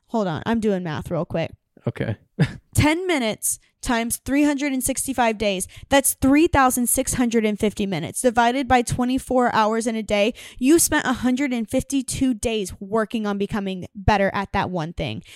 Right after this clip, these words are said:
Speaker 1: And that's already better than ninety-five percent of the people that were going to do it and didn't.
Speaker 2: There it is.
Speaker 1: Like, quite literally, ten minutes a day amounts to a hundred and fifty-two days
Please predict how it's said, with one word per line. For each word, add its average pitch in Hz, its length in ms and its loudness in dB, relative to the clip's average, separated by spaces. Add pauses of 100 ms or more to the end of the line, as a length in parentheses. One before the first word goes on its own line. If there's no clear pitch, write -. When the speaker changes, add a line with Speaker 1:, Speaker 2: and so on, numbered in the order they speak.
(120)
Speaker 1:
And 269 140 0
that's 320 220 0
already 262 460 2
better 226 280 0
than 202 200 -8
ninety-five 208 500 -2
percent 202 280 -6
of 190 100 -4
the 196 80 -6
people 208 480 -4 (220)
that 208 200 0
were 220 220 2
going 208 280 0
to - 100 -12
do 202 160 0
it 240 240 0
and 185 180 -6
didn't. - 300 -2 (380)
Speaker 2:
There 123 200 8
it 127 80 6
is. 117 400 4 (220)
Speaker 1:
Like, 311 220 4
quite 330 300 4
literally, 277 320 0
ten 320 440 2
minutes 311 320 0
a 285 80 4
day 220 420 0
amounts 220 380 -4
to 226 60 2
a 220 60 2
hundred 254 380 -2
and 247 160 -4
fifty-two 240 720 0
days - 720 -6